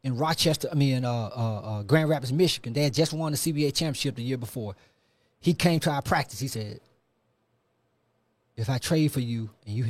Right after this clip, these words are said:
just so happen to go back to the C B A, I trade for your rights, would, would you come to play for me?" I said, "Man, get me out of Rochester.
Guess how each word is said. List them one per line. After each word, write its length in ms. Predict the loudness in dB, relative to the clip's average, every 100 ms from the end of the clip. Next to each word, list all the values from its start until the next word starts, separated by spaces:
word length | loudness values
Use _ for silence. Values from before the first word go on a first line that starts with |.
| -2
just 220 | -2 0
so 100 | 0
happen 280 | -2 -4 -4
to 40 |
go 100 | -4
back 200 | -4 -6
to 80 | -4
the 60 | -4
C 160 | -2
B 160 | -2 0
A, 80 | -2
I 20 |
trade 260 | -2 -4 -2
for 80 |
your 140 | -4 -2
rights, 260 | -4 -4
would, 300 | -4 -6 -6
would 140 | -4 -4
you 60 |
come 240 | -2 -2 -4
to 120 | -6
play 220 | 0 0
for 140 | 0 -4
me?" 140 | -6
I 400 | -8 _ _ _
said, 160 | _ -8
"Man, 220 | -6 -4
get 180 | 0 0
me 200 | 2 0
out 160 | -2 -4
of 60 |
Rochester. 580 | -6 -10 -6 -8 -8 -16